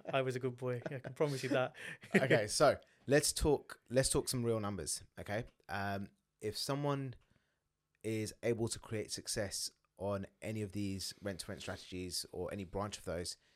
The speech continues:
Speaker 1: um, and do it well, what kind of numbers do they need to consider going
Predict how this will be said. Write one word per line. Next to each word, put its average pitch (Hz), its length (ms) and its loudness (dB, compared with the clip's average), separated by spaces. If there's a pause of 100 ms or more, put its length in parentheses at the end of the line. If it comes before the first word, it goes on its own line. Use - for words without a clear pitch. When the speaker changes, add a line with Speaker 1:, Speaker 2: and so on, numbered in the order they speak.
(280)
Speaker 1:
um, 92 360 -6
and 90 160 -8
do 101 120 -2
it 87 120 -4
well, 90 320 -2 (720)
what 113 400 0
kind 139 360 -4
of 120 120 -4
numbers 110 360 -4
do 104 420 -2 (420)
they 104 160 -4
need 104 180 -6
to - 60 -12
consider 98 560 -4
going 98 320 -4